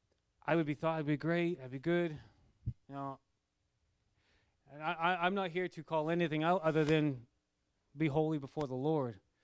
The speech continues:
I'm just telling you my journey and my walk before the Lord.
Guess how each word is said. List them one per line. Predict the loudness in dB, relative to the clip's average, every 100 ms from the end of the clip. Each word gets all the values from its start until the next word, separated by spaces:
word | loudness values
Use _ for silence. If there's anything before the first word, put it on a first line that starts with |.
| _ _ _
I'm | -2 0
just | 0
telling | -2 0
you | 0
my | 0 0
journey | 0 0 2
and |
my | 0 2
walk | 2 2 0 -12 -20 _
before | -14 -8
the | -6
Lord. | -4 -2 -2 -6